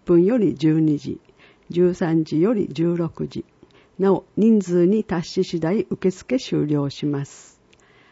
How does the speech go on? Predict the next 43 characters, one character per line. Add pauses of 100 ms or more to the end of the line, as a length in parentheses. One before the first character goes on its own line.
(160)
持
ち
物
は
保
険
証、 (160)
特
定
健
診
受
診
券、 (420)
が
ん
受
診
券、
ま
た
は
四
十
歳
未
満
受
診
券、 (420)
長
寿
受
診
券、 (500)
七
十
五
歳
以
上
の
方。